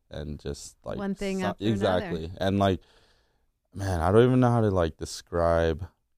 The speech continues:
Speaker 1: how I've gotten, like, gotten the opportunities that I've gotten.
Speaker 2: Yeah,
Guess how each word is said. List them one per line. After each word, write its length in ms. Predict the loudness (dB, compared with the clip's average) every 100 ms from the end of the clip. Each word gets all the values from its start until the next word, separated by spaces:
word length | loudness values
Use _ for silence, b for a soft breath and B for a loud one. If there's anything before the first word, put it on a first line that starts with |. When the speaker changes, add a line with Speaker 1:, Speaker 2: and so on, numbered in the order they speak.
| _
Speaker 1:
how 360 | -8 0 2 4
I've 540 | 4 2 0 -2 -6 _ _ _ _ _ _ _ _ _ _
gotten, 420 | -2 0 0 -2 -6 -8
like, 160 | -6
gotten 300 | -2 0 0 0
the 60 |
opportunities 640 | 0 -2 -6 -6 -4 -4 -2
that 120 | -4
I've 140 | -4 -8
gotten. 460 | -10 -6 -6 -8 -6
Speaker 2:
Yeah, 340 | -4 -4